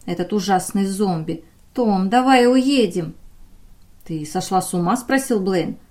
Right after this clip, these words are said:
"Чего бы он от меня не хотел, я с ним управлюсь". "Я это не в первый раз слышу от тебя", — сказала Мэри. "Тогда было другое дело". "Теперь тоже другое дело, Том.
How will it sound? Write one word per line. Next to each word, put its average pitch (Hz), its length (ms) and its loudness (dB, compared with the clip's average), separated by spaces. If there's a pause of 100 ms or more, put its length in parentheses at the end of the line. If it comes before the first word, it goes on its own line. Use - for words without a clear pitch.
(400)
"Чего 233 380 0
бы 185 100 0
он 190 140 2
от 190 140 0
меня 208 220 2
не 180 100 -2
хотел, - 440 0
я 175 200 2
с - 100 -8
ним 190 140 2
управлюсь". 214 640 0 (720)
"Я 277 280 2
это 254 120 2
не 240 140 6
в 240 80 -10
первый 202 380 2
раз 233 260 2
слышу 185 360 -2
от 175 160 -2
тебя", — 175 400 -2 (340)
сказала 175 500 -2
Мэри. 175 440 -2 (640)
"Тогда 165 400 -4
было 170 260 -2
другое 202 480 2
дело". 170 400 -2 (720)
"Теперь 349 480 6
тоже 202 360 4
другое 196 440 2
дело, 185 400 0
Том. 185 480 0